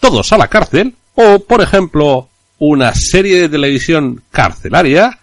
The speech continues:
que rompió moldes. No era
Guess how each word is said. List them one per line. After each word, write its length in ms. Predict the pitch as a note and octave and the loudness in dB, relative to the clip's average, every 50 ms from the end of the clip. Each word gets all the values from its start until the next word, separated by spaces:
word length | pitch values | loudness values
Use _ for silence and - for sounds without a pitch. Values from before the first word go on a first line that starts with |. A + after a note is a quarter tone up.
| _ _ | _ _
que 340 | - A#3+ C4 C4+ A#3+ A#3 A3+ | -6 -2 0 2 2 2 2
rompió 560 | F#3+ F3+ G3 G3+ G3+ F#3+ E3 - G#3 G#3 G3 | 0 0 0 0 0 0 -2 -2 2 2 2
moldes. 720 | F#3 F3+ D#3+ A2 F#2+ E2+ C#2+ B1 - - - - - - _ _ _ _ _ _ _ _ _ _ - | 4 4 2 2 0 -4 -8 -10 -12 -16 -18 -18 -20 -20 _ _ _ _ _ _ _ _ _ _ -8
No 280 | - D3+ F3+ F#3+ G3 | -6 -2 0 2 2
era 480 | G3 F3+ E3+ E3 D#3 D3+ C#3+ B2+ - | 4 4 6 6 6 6 4 2 0